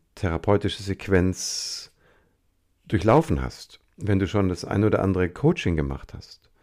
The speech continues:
wenn du dich mit Meditation und Achtsamkeit beschäftigt hast. Oder vielleicht sogar, und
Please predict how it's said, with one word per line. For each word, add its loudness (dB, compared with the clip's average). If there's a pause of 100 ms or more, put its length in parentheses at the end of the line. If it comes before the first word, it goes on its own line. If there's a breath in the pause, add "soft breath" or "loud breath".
(680 soft breath)
wenn 0
du 2
dich -2
mit 0
Meditation 2
und 2
Achtsamkeit -4
beschäftigt -14
hast. -20 (800 loud breath)
Oder 8
vielleicht 2
sogar, 0
und -4